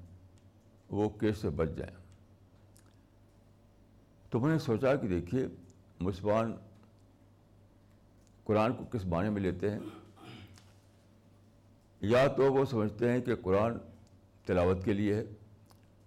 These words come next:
تلاوت کرو اور ثواب حاصل کرتے رہو، تا-، تراویح کے زمانے میں قرآن ختم کر لو اور بہت بڑا ثواب ان کو مل جائے گا۔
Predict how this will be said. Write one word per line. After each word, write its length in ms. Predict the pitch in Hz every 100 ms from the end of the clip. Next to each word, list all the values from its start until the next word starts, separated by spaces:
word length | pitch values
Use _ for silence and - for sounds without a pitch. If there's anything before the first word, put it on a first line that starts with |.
| -
تلاوت 420 | 95 95 107 107
کرو 420 | 123 123 104 - - -
اور 160 | 71
ثواب 360 | 80 87 85 90
حاصل 180 | 92 98
کرتے 340 | 95 85 98
رہو، 260 | 101 110 - - - - - - - - _ _ - _ - _ _ _ - - - - - - - - - - - - - - - - - - -
تا-، 420 | 107 110 117 -
تراویح 360 | 107 104 117 127
کے 100 | 110
زمانے 420 | 98 104 117 120
میں 160 | 90 92 - - -
قرآن 240 | 92 101
ختم 360 | 98 101 120 101
کر 120 | 113
لو 340 | 117 92 - - - - - - - - -
اور 120 | 64
بہت 260 | 69 92
بڑا 140 | 95 87
ثواب 280 | 90 90 92
ان 100 | 92
کو 140 | 98
مل 160 | 95 95
جائے 220 | 92
گا۔ 80 | 95